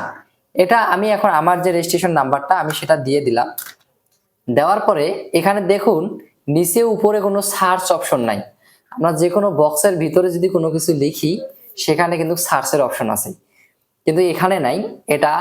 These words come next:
তাদের ওয়েবসাইটের সিস্টেম। তো আমরা যখন পুরো রেজিস্ট্রেশন নাম্বারটা লিখব, লেখার পরে এই যে কোনো ফাঁকা জায়গায় যদি আপনি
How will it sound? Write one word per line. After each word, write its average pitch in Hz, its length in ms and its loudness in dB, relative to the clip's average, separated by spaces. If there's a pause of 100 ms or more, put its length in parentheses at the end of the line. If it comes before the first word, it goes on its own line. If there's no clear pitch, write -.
(220)
তাদের 147 240 0
ওয়েবসাইটের 143 440 0 (160)
সিস্টেম। 117 320 0 (600)
তো - 100 4
আমরা 175 140 0 (120)
যখন 202 200 2 (120)
পুরো 190 140 4 (120)
রেজিস্ট্রেশন 170 480 0
নাম্বারটা 143 320 0 (100)
লিখব, 139 220 -2 (640)
লেখার 147 340 2
পরে 190 140 2 (100)
এই 185 140 0
যে 175 120 4
কোনো 196 120 2 (100)
ফাঁকা 190 280 0 (100)
জায়গায় 170 280 2 (400)
যদি 160 160 4
আপনি 180 120 0